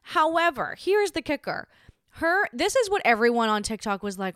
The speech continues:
"What about her neighbors?" And then there was this one journalist on TikTok who was like, "I'm gonna call the neighbors. Like, I'm gonna launch an investigation." Oh, you guys, my co-host is back. Karma, do you have anything to say to the people this morning?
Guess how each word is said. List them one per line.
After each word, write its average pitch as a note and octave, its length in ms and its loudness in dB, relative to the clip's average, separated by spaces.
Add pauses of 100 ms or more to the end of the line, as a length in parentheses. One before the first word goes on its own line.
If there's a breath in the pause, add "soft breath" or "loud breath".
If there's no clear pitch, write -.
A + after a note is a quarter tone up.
(140)
"What E3+ 260 -6
about B3+ 360 -6
her F#3+ 140 -8
neighbors?" F3+ 680 -10
And A#3 120 -4
then A#3 140 -2
there A3+ 140 0
was B3 100 0
this A#3 160 -4
one B3 260 -2
journalist F#3 480 -2
on E3+ 140 -8
TikTok E3+ 420 -8
who G#3 60 -8
was G3 120 -6
like, G3+ 220 -4
"I'm A3 120 -2
gonna G4+ 120 -2 (140)
call F#3+ 360 2
the F#3 100 -2
neighbors. A2+ 600 -10 (420 loud breath)
Like, B3 200 2
I'm C4+ 240 4
gonna A4 220 4
launch G#3+ 320 2
an A3 80 -4
investigation." E3 960 -6 (440)
Oh, F3+ 280 -2
you F#3 100 -4
guys, G3+ 460 2
my E3 100 -2
co-host A3 540 0
is F#3+ 100 -6
back. E3+ 540 -2 (680)
Karma, F3 440 -6
do G#3+ 80 -10
you G3 60 -4
have F#3+ 80 -4
anything F#3 240 -8
to F#3+ 80 -10
say G3 100 -10
to F3+ 80 -6
the F3+ 80 -12
people F3 340 -12
this F#3+ 200 -8
morning? G#3+ 500 -2